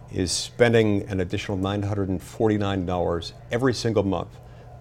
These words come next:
on their basic household expenses relative to January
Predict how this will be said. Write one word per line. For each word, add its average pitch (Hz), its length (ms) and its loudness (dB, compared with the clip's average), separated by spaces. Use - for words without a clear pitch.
on 98 240 -2
their 95 220 4
basic 110 680 -2
household 92 460 -2
expenses - 680 -6
relative 135 480 10
to - 120 -2
January 98 600 2